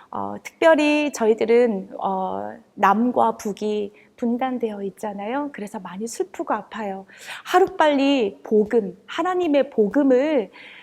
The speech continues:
어, 북한 사람들도 들었으면 좋겠어요. 그 일을 위해서 우리가 할 건데, 어, 북한에서 온 사람들이 있거든요. 북한에서 온 사람들 중에, 어, 공부를 하고 싶은데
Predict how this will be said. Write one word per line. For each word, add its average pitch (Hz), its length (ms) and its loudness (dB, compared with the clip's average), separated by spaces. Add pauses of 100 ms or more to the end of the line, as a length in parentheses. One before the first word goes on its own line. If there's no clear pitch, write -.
(160)
어, 196 560 -4
북한 269 360 0
사람들도 277 520 -2
들었으면 226 460 -6
좋겠어요. 214 640 -6
그 277 140 2
일을 294 340 4
위해서 226 240 0
우리가 214 300 -4
할 277 180 -4
건데, 247 480 -2 (400)
어, 190 460 -4
북한에서 269 540 0
온 196 220 0
사람들이 254 500 -4
있거든요. 202 640 -8
북한에서 262 760 0
온 220 220 2
사람들 240 760 -2 (380)
중에, 269 480 -2 (320)
어, 196 260 -8
공부를 247 460 2
하고 294 240 -2
싶은데 247 880 0